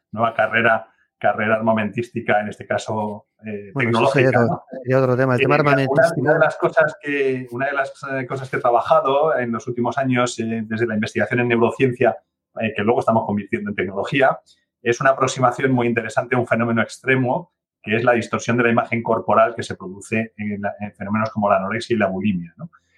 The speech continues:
Speaker 1: Eh, en este caso, una niña, digo una niña porque la mayor parte son, son chicas, eh, que, que se está suicidando voluntariamente por inanición, ¿vale? Y se mira en un espejo y se ve gorda, ¿vale? Bueno, eso es un fenómeno extremo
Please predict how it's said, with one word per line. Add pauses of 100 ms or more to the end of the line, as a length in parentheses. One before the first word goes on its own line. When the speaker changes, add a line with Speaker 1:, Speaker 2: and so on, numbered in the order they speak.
(180)
Speaker 1:
Eh,
en
este
caso,
una
niña,
digo
una
niña
porque
la
mayor
parte
son,
son
chicas, (460)
eh, (540)
que,
que
se
está
suicidando
voluntariamente (260)
por
inanición, (460)
¿vale?
Y
se
mira
en
un
espejo
y
se
ve
gorda, (720)
¿vale?
Bueno,
eso
es
un
fenómeno
extremo